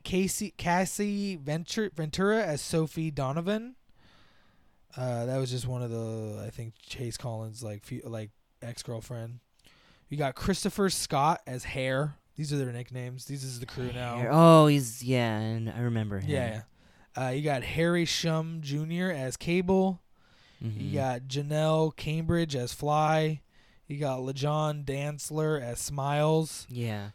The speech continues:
Speaker 1: You got Luis Rosa-, Rosado as Monster. You got Mary Coda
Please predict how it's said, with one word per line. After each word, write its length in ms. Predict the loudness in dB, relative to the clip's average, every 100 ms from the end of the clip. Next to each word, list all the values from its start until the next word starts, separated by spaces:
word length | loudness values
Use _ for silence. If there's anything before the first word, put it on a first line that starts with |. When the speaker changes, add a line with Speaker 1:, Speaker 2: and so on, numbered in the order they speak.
| -8
Speaker 1:
You 100 | -2
got 180 | -2
Luis 460 | 0 0 2 0 0
Rosa-, 540 | -2 -2 0 0 -2 -4
Rosado 720 | -6 -2 0 0 2 2 2
as 160 | -2 -6
Monster. 680 | -6 -4 -4 0 4 4 0 -8 _ -20 -20 _ _
You 100 | -4
got 160 | -4 -4
Mary 880 | -4 0 2 2 2 0 -2 -8 -14 _ _ -4
Coda 480 | 2 4 6 4